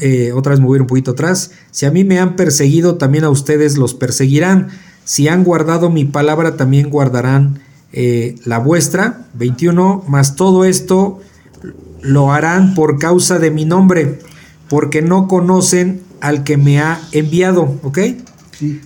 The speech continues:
Speaker 1: Porque no conocen al que me ha enviado. Dice el veintidós, si yo no hubiese venido, ni les hubiera hablado, no tendrían pecado, ¿sí?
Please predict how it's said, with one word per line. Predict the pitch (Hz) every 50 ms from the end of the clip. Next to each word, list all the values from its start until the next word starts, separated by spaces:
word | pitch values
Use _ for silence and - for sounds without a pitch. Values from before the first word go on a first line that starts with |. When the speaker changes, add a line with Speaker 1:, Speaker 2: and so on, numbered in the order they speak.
| - -
Speaker 1:
Porque | 139 143 143 151 151
no | 170 185 185
conocen | 185 180 180 185 180 - - 180 180 185 190 180
al | 147 139 139
que | 139 143 139
me | 139 139 143
ha | 147 147 151
enviado. | 151 147 147 165 175 175 175 151 123 113 - - - - _ _ - - - _ -
Dice | 160 151 175
el | 180 160
veintidós, | 151 135 135 139 143 165 165 151 - - - - - - _ _ _
si | - - - 165 160 143
yo | 160 208 233
no | 240 240 240 240
hubiese | 247 240 214 180 190 196 208 220 202 190 - 208 190
venido, | 156 151 143 147 175 190 190 185 180 185 220 247 - - - - - _ _ _
ni | - 151 160 160
les | 156 156 143 139 156
hubiera | 151 151 175 190 196 196 185
hablado, | 180 175 180 180 175 160 165 170 175 190 185 - -
no | 143 165 185 190 190 185
tendrían | 180 165 156 151 143 160 165 170 165 160 165 160 139 139
pecado, | 165 156 139 143 180 190 202 190 180 151 135 139 - - _ -
¿sí? | - - 151 208 -